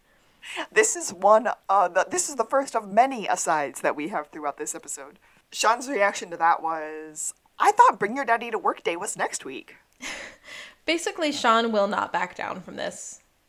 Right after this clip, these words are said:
Speaker 1: But Henry forbids it.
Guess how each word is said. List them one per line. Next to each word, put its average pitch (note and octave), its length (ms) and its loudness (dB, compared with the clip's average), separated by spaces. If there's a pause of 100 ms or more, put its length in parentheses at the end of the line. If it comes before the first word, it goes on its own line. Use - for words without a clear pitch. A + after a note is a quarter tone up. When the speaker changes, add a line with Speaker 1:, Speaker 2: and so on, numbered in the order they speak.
(440)
Speaker 1:
But - 180 -2 (320)
Henry G#3+ 360 0
forbids - 720 -2
it. - 160 -10